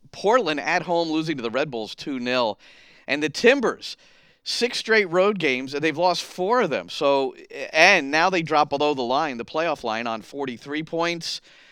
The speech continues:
Uh, they do have a game in hand on F C Dallas, but Dallas moves into the, uh, the playoff position with this too. So this, this Western Conference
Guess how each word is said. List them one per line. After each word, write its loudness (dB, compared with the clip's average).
Uh, -2
they -6
do -4
have 2
a -2
game -2
in -4
hand -2
on -2
F -2
C -8
Dallas, 0
but -12
Dallas 0
moves -8
into -6
the, -4
uh, 0
the -4
playoff -2
position -10
with -10
this -8
too. -8
So -4
this, -2
this 2
Western 0
Conference -4